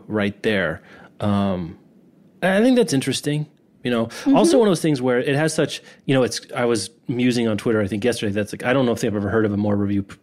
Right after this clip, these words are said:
Speaker 1: proof book than Gray. Um, I mean,
Speaker 2: <laughs>
Speaker 1: 'cause it's gotten slaughtered. I mean, in ways
Speaker 2: It
Speaker 1: that are
Speaker 2: has
Speaker 1: both
Speaker 2: gotten
Speaker 1: good. I mean,
Speaker 2: slaughtered.
Speaker 1: in ways that are fair and unfair, it seems to me, but that's a different conversation.
Speaker 2: Mm-hmm.
Speaker 1: But, like, no one's, I mean, it's not, it, it doesn't seem to me to be,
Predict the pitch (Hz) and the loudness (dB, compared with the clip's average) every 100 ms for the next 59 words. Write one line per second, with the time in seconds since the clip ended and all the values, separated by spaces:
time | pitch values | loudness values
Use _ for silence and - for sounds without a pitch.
0 | - 110 98 - 98 - 101 101 95 92 | -6 -6 -4 -6 -6 -4 -4 -2 -4 -4
1 | - - - - - - _ 107 101 98 | -8 -20 -20 -20 -20 -20 _ -2 2 2
2 | 104 - - 139 147 147 143 147 156 143 | 2 -2 2 2 4 2 2 2 2 2
3 | - 185 123 - - 127 117 131 123 95 | 0 0 -2 -4 -6 -2 2 2 2 -2
4 | 92 98 - 127 117 113 110 147 120 110 | -6 -12 -8 -4 -2 -2 -2 -2 -2 0
5 | 123 330 320 330 302 262 214 - - 135 | 2 4 4 4 4 4 4 2 2 2
6 | - - - 185 - _ 147 143 151 151 | 2 0 0 -2 -8 _ -2 0 2 2
7 | 131 123 - 139 120 113 113 120 151 135 | 0 -2 -2 0 0 0 -4 -4 -2 -2
8 | 135 127 131 139 127 - 127 120 110 104 | -2 -4 -8 -4 -4 -4 -4 -4 -4 -6
9 | 101 101 113 110 98 104 101 - 110 104 | -8 -8 -8 -8 -8 -6 -6 -6 -6 -6
10 | 101 104 - - 226 208 190 180 185 190 | -8 -12 -16 -6 -2 0 2 2 2 2
11 | 214 240 208 190 113 143 160 156 160 190 | 2 2 2 0 -6 -2 0 0 0 -2
12 | 196 165 156 - 165 190 214 151 196 147 | 0 -4 -6 -10 -2 0 2 2 0 2
13 | 135 165 185 113 120 113 107 | 2 2 0 -2 0 0 0